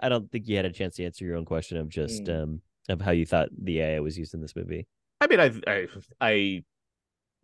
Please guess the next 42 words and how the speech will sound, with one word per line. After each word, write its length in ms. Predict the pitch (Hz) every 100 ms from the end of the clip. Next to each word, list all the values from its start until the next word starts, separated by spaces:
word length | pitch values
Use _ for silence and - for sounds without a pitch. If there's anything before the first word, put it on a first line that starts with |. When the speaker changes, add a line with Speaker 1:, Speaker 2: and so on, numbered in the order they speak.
| 101
Speaker 3:
be-, 220 | 120 120
beyond 320 | 92 107 104
the 60 | 95
fact 240 | 104 92
that, 160 | 110 101
yes, 240 | 101 -
you 80 | 90
could 120 | 90
sub 280 | - 110 95
it 80 | 95
in 180 | 92
for, 380 | 85 92 82 82 - _ _ -
you 100 | 95
know, 80 | 73
what 220 | 73 82
have 200 | 90 82
you, 120 | 80
marginalized 420 | 85 80 82 78 -
groups 240 | 78 -
or 40 |
what 100 | 73
have, 140 | - 78 - - -
like, 240 | 117 95 90
the, 420 | 101 92 82 - - _ 117
the 160 | 113
use 300 | 95 110 113
of 100 | 110
A 180 | 95 95
I, 380 | 101 90 95 87 - _ _ _
the 200 | 117 98
presentation 680 | 113 - 110 120 - 143 -
of 60 | 101
them 140 | 123
is, 240 | 131 92
like 180 | 92 90
I 100 | 101
said, 220 | 101 151
it's 140 | 110 92
this 140 | 113
very 320 | 104 120 123 120
optimistic 600 | 120 - 110 117 113 90
look 380 | 113 123 -